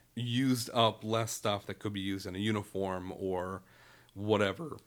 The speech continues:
The Jack of the Confederate Navy started out, I should say, as a corollary to the United States Jack. The Jack of the United States is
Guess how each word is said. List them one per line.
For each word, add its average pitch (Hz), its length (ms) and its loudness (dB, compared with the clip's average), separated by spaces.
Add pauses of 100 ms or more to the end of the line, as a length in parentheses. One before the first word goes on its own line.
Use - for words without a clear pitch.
(300)
The 117 420 2
Jack 135 440 2
of 117 200 -2
the 110 140 0
Confederate 117 600 2
Navy 117 440 2 (540)
started 220 460 4
out, 190 280 2
I 175 100 0
should 170 200 -4
say, 151 340 4
as 135 540 2 (920)
a 117 100 -2
corollary 139 800 4
to - 160 -8
the 120 80 0
United 120 480 4
States 180 380 -4
Jack. 95 400 -6 (500)
The 110 220 2
Jack 135 360 2
of 135 60 0
the 120 60 2
United 110 300 2
States - 500 -4 (320)
is 110 400 2